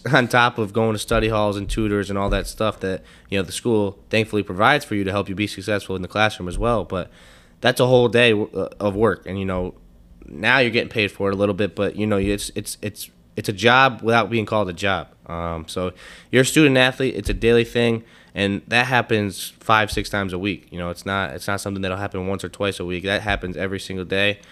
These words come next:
um, and you gotta be up and do it day in and day out.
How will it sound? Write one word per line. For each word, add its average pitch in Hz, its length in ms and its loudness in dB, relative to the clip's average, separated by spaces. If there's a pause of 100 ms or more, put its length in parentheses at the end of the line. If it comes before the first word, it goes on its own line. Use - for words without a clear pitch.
(200)
um, 85 380 -4
and 98 100 -4
you 104 80 -4
gotta 101 180 2
be 101 180 0
up 101 140 -4
and - 180 -10
do 101 180 0
it - 220 -4 (520)
day 104 300 4
in 107 100 0
and 101 140 -2
day 101 200 6
out. 101 220 2